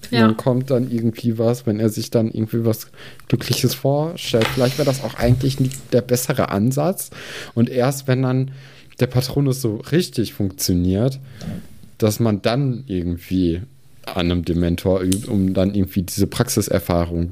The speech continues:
Speaker 1: zu kriegen.
Speaker 2: Ja, das sehe ich auch so.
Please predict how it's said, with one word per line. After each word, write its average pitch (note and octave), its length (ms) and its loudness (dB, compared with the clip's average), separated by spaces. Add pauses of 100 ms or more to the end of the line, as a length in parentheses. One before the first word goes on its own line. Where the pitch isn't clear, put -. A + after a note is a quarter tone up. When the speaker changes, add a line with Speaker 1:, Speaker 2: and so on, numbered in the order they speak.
Speaker 1:
zu - 140 -8
kriegen. F2 460 0 (400)
Speaker 2:
Ja, B3+ 260 0 (720)
das A3+ 260 2 (140)
sehe A3+ 220 0
ich A3 140 -2
auch G#3 120 0
so. - 320 0